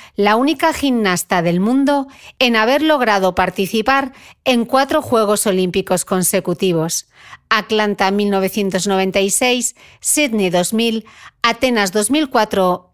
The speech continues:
y Pekín dos mil ocho, y además llegar en todos ellos a la final.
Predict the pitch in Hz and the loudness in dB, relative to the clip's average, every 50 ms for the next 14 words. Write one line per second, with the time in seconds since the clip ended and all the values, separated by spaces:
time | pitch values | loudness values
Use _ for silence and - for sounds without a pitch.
0 | _ - 269 254 262 214 202 196 - 202 196 190 175 175 - - 185 180 175 170 | _ -4 -4 -2 0 0 -2 -2 -2 -2 -2 0 0 0 0 -2 -2 0 0 0
1 | 165 - - 175 160 151 - _ _ _ _ _ - - 220 226 214 202 214 214 | -2 -2 -4 -4 -4 -4 -8 _ _ _ _ _ -6 -2 2 2 2 2 2 0
2 | 226 233 208 180 - - - _ _ _ - - _ - 208 180 196 190 220 240 | 0 0 0 0 -2 -6 -8 _ _ _ -20 -20 _ -10 -4 -2 0 2 2 2
3 | 277 294 285 277 269 233 208 190 - - 202 180 175 180 170 - 190 170 160 151 | 2 0 0 0 0 0 0 0 0 0 -2 0 0 -2 -2 0 -2 -2 -2 -2
4 | - 185 170 170 165 156 147 147 _ | -2 -2 -2 -2 -2 -2 -4 -8 _